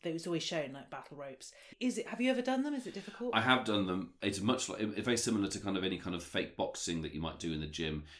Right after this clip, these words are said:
Speaker 2: It's really funny how any kind of cardiovascular stuff you do with your legs,
Speaker 1: Mm.
Speaker 2: you're, it, it's e-, I, I don't know, I find running and sprinting doesn't make me as tired as three seconds of boxing or,
Speaker 1: Yeah.
Speaker 2: or, or three seconds of those battle ropes. It is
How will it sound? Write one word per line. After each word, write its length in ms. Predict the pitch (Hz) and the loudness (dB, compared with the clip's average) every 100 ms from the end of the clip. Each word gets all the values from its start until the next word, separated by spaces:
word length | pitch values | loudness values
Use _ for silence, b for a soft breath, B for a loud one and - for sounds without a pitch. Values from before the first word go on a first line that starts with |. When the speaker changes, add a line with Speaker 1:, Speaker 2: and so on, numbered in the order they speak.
| B | B
Speaker 2:
It's 160 | 87 110 | -4 0
really 160 | 101 | 0
funny 300 | 101 107 98 | 2 2 2
how 400 | 87 85 85 85 - | 0 2 2 0 -2
any 160 | 104 | -2
kind 160 | 101 92 | 0 -4
of 80 | - | -2
cardiovascular 800 | 113 107 98 92 98 - 87 | 2 2 4 4 2 0 -4
stuff 180 | - 82 | -4 -4
you 80 | 85 | -2
do 140 | 90 | 0
with 80 | 85 | 0
your 120 | 85 | 0
legs, 600 | 87 92 73 78 - - - b b b b _ _ 175 | 2 2 2 -2 -6 -8 -12 b b b b _ _ -10
Speaker 1:
Mm. 400 | 165 147 87 95 | -8 -8 -6 2
Speaker 2:
you're, 340 | 104 98 98 - _ _ - | 6 6 4 -4 _ _ -8
it, 120 | 104 | -2
it's 180 | 117 110 | 2 4
e-, 160 | 113 110 | 4 6
I, 280 | 113 - 110 | 6 8 6
I 40 | |
don't 120 | 107 | 6
know, 140 | 101 82 | 2 4
I 100 | 92 | 2
find 320 | 107 95 90 | 4 4 2
running 320 | 113 117 95 92 | 2 4 4 2
and 100 | 85 | 0
sprinting 500 | 101 85 82 80 80 B B | 0 0 0 -2 -6 B B
doesn't 160 | 87 85 | -4 -2
make 160 | 90 | -2
me 80 | 82 | -2
as 60 | 82 | -4
tired 420 | - 85 80 80 80 | -2 0 0 0 -2
as 200 | 78 - | -6 -6
three 420 | - - 90 82 - | -8 -2 0 0 -4
seconds 460 | - 92 87 78 | -2 -2 -4 -6
of 80 | 76 | -4
boxing 480 | 82 76 - 69 73 B B - | -4 -4 -6 -8 -10 B B -4
or, 240 | 82 82 | -2 0
Speaker 1:
Yeah. 120 | 78 80 | -2 0
Speaker 2:
or, 240 | 87 90 | 0 0
or 160 | 92 85 | -2 -2
three 540 | - 98 92 85 78 - | -2 0 2 2 -2 -8
seconds 500 | - 95 - 82 78 | -4 -4 -2 -4 -4
of 160 | 78 76 | -6 -4
those 160 | 82 | -2
battle 300 | - 85 76 | -2 -4 -4
ropes. 300 | 71 69 - - | -4 -4 -4 2
It 100 | 92 | 4
is 160 | 85 | 4